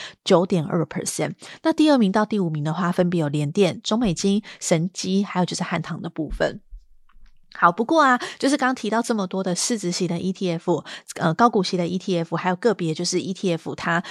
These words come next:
最新的一个成分股的一个就是比较差异就对了。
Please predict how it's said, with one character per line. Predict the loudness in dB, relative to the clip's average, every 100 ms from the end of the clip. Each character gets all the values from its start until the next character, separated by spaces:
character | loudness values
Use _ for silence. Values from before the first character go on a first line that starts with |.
| -12
最 | 0 2 4
新 | 2
的 | 0
一 | -2
个 | -2
成 | -2 -2
分 | -2
股 | -2 -6
的 | -8
一 | -4
个 | -4 -4
就 | -4
是 | -2 -2 -4
比 | -8 2
较 | 4
差 | 4 0 -2
异 | -2
就 | -4 -8
对 | -4 -4 -2
了。 | -4